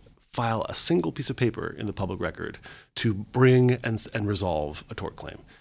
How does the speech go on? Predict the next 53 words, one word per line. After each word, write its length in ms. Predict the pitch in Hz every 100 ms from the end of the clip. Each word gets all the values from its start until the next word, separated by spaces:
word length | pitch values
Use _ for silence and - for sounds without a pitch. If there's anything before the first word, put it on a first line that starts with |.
| _ -
You 60 |
just 180 | 117 123
need 100 | 143
to 60 | 120
send 160 | 120
a 40 | 95
letter 360 | 117 160 180
to 80 | 180 -
the 120 | 113
other 120 | 82
side 440 | - 156 160 156
that 100 | -
says, 180 | - 120
"Hey, 340 | - 196 - -
we 80 | 139
were 80 | 147
thinking 300 | - 220 139
about 200 | 101 -
filing 280 | 107 92 107
a 20 |
lawsuit, 460 | 131 131 - 85 - - -
but 100 | -
why 120 | 156
don't 140 | 220 349
we 240 | 135 107 -
split 560 | - - - - 160 165
the 80 | 127
cash 420 | - 98 120 -
we 80 | 139
were 80 | 123
gonna 160 | 131
spend 440 | - 139 135 139 131
on 140 | 87
filing 320 | - 98 139
that 160 | 151 -
lawsuit 420 | 147 147 151 151
between 320 | 117 - 160
us 280 | 208 - - - -
and 120 | 139
cut 160 | - 123
out 140 | 120
the 80 | 117
middleman 500 | 107 98 95 90 87
and 140 | 90 95
make 140 | 85
a 40 |
deal?" 340 | - - - 67
And 140 | 90
so 300 | - 101 90 - - - -
the 100 | -
way 180 | 123 143
in 120 | 139
which 400 | 127 113 - -